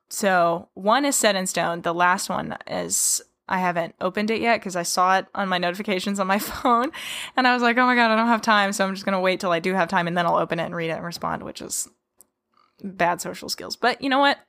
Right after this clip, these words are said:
We do what we can. Um, so I'm trying to, I'm trying to get through everything so that I can work on, um, all of that material, 'cause I'm really interested in it and I want to do it. But every time I start on it, I'm like,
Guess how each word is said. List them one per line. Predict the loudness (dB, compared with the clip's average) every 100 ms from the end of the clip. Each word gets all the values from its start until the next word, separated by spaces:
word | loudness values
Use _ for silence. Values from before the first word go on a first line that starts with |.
| _ -8
We | -4
do | -2
what | -2
we |
can. | -4 -6 -8 -20 -20 -20 -4
Um, | 0 2 0 -8 _ -10
so | 2 2
I'm | 4
trying | 2 4
to, | 2 2
I'm | 0
trying | 2
to | 2
get | 0 0
through | 0
everything | 0 0 -2 -2
so | -2
that | 0 2
I | 0
can | -2 -6 -6
work | -2 0 0 0
on, | 2 2 0 -6 -12 _
um, | -4 -4 -4 -10 0
all | 2 2
of | 2
that | 2
material, | 0 -6 -2 -2
'cause | -2 -4
I'm | -4
really | -4 -2 0 0
interested | 0 -4 -6 -6 -6
in | -6
it | -6 -4
and | 0
I | 0
want | 2 2 2 -2 -16 -20 -20 -16 0
to | 2 2 -2 _ -16 -4
do | 0 2
it. | 2
But | 0
every | 0 0 0
time | 0 2 2 0
I | 0 0 0 -4 -8
start | -10 0 2 4
on | 2 2
it, | 0 0
I'm | 0
like, | 0 -2